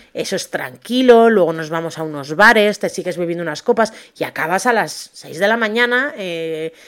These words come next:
entrando por la ventana de tu habitación porque te has escapado por la noche. No sé, como que me parecía una locura, eh, que la gente no supiese beber, ¿sabes? O, o...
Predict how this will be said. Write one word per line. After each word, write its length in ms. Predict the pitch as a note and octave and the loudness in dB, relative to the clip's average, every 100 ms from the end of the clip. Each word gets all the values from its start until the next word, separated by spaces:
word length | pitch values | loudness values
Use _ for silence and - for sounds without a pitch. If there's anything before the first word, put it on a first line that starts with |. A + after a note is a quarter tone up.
| - | -14
entrando 460 | - D#3+ E3+ E3 G3 | -8 -4 -4 0 -2
por 140 | G#3+ | 0
la 100 | G#3+ | 0
ventana 340 | F#3+ F3 G3 G3+ | 0 0 -2 0
de 80 | G#3+ | 0
tu 80 | G#3+ | -2
habitación 500 | G#3 G#3 - G#3+ A3 | -2 -4 0 0 0
porque 540 | A#3 A3+ F3+ E3+ E3+ | -2 -4 -4 -6 -6
te 80 | E3+ | -4
has 80 | F3 | -4
escapado 400 | G#3+ - F#3 G3+ | -2 2 4 6
por 140 | F#3 | 6
la 100 | E3+ | 4
noche. 220 | F3 A#3 - | 4 2 0
No 140 | G3 A3+ | -4 -2
sé, 260 | E3+ - _ _ - - | -4 -6 _ _ -12 -6
como 160 | G#3 | -2
que 80 | G3 | 0
me 100 | F#3+ | 0
parecía 340 | G3 F#3+ A#3 | -2 -2 0
una 140 | C4+ E4 | 2 4
locura, 580 | C#4+ B3+ G3+ F#3+ - - - - - _ - | 4 2 0 0 -2 -6 -20 -20 -20 _ -4
eh, 760 | G3 G3 G3 F#3 F#3 F3+ - _ _ - | -2 0 -2 -2 -4 -4 -8 _ _ 0
que 140 | A3+ | 4
la 140 | G3+ | 4
gente 520 | G3 G3 G3 B3+ B3+ - | 2 -4 -2 -2 -2 -6
no 200 | G#3 G#3 | -4 -4
supiese 340 | A#3 A3 A3+ | -4 -2 2
beber, 460 | B3 E3 D#3+ C#3+ - _ | 2 2 0 -2 -8 _
¿sabes? 560 | - - C4+ C4+ F3 D#3+ | -12 0 2 2 -2 -4
O, 120 | F#3 | -6
o... 280 | F3 - - | -6 -8 -14